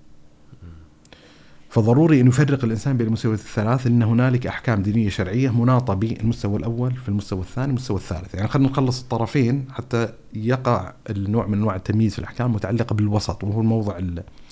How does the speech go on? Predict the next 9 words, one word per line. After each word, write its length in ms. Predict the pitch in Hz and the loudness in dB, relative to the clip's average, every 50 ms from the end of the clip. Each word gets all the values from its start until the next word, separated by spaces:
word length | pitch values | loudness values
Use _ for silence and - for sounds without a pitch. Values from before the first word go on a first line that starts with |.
| - - - - - - - - - - - _ - - | -20 -20 -20 -20 -20 -20 -20 -20 -20 -20 -20 _ -10 -6
اللي 340 | 110 107 107 113 110 113 120 | -4 0 0 2 2 2 2
يتناوله 560 | - - - 123 123 131 135 117 110 107 107 | 0 2 2 4 4 4 4 4 4 4 2
الفقهاء 500 | 92 - - - - 110 90 87 104 - | 0 0 -4 -2 0 0 0 0 -2 0
عادة 400 | 98 113 110 90 98 92 - 120 | 0 0 0 0 0 0 0 0
بنوع 280 | 110 98 101 110 110 92 | 0 2 2 2 2 2
من 120 | 95 98 | 2 2
أنواع 180 | 101 104 95 92 | 2 2 0 -2
التفصيل 400 | 95 - 117 - - - 107 87 | -2 -4 -4 -4 -2 -2 -2 0
المطول. 440 | 87 90 - 82 78 - - - | -2 -4 -4 -6 -10 -10 -12 -14